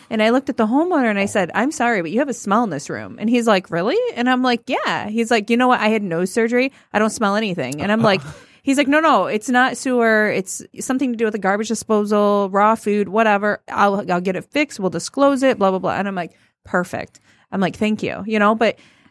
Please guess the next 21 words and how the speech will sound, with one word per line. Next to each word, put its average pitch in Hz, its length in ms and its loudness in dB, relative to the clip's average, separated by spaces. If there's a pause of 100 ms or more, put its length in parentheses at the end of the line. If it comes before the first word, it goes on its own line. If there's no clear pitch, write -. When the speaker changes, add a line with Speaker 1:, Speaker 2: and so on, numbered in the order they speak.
Speaker 1:
I 233 40 0
mean, 262 120 4
those 285 180 4
are 294 60 2
issues. 262 460 0
Those 220 140 -2
are 220 100 0
things, 311 260 -4
you 208 80 -2
know, 202 60 -2
you 208 100 0
gotta 190 180 2
be 185 80 0
upfront, 160 360 -4
honest. 262 380 0 (400)
So 285 500 4
I 320 300 4
don't 269 280 0
like 220 300 0
seeing 208 680 -6 (320)
sellers 202 720 2